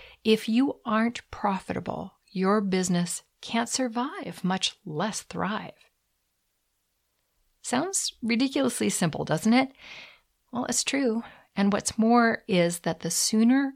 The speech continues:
you charge more for your coaching s-, services and get it, the quicker those worries that you have about rejection and not being worthy will melt away. So you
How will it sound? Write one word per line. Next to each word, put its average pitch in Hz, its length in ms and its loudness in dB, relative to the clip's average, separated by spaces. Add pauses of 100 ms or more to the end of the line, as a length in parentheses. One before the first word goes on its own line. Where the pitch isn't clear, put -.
you 190 400 0
charge 156 760 -2
more 160 600 -2 (560)
for 202 280 2
your 240 140 4
coaching 202 400 0
s-, - 220 -6
services 156 640 0
and 151 120 -2
get 160 240 -4
it, - 160 -10 (920)
the 226 100 0
quicker 196 840 -2 (460)
those 185 260 2
worries 208 400 4
that 170 120 -2
you 185 60 -4
have 156 240 -2
about 147 260 -2
rejection 208 720 2
and 165 140 4
not 147 200 0
being 151 360 -2
worthy 214 640 2 (440)
will 220 140 2
melt 226 360 2
away. 220 520 -8 (1040)
So 190 460 2 (340)
you 220 520 2